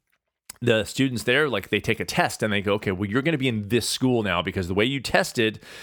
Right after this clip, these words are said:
there's now four things that you are gonna be apt for." And, and it, and it's, you kinda narrow you down and send you through this, now this chute on the left that, that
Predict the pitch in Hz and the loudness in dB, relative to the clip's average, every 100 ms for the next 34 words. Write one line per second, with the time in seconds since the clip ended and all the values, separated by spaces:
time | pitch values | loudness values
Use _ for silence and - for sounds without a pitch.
0 | - - 101 113 113 107 113 - - - | -20 -6 0 0 2 2 0 -4 -14 -4
1 | - 180 175 135 95 80 - 107 104 101 | 2 4 2 -2 -6 -6 -8 0 0 0
2 | 104 95 101 98 95 95 90 92 95 92 | -2 2 2 2 0 0 0 0 2 0
3 | 90 - - 90 - - 104 101 - 98 | 0 -6 -6 -6 -4 -4 -4 -4 -2 -2
4 | 98 - 101 98 - - 110 107 95 - | -2 -4 -2 -2 -4 -8 -4 -4 -4 -4
5 | 98 92 92 101 117 117 113 147 196 190 | -2 0 2 2 0 -2 0 0 0 0
6 | 104 - 110 110 - 113 107 101 - 110 | -2 -2 -2 -2 -2 0 0 0 -4 0
7 | 101 113 113 110 - - 139 135 151 175 | 2 2 0 -2 -2 0 0 2 0 2
8 | 202 147 - 113 101 104 - | 2 0 -4 -6 -4 -4 -6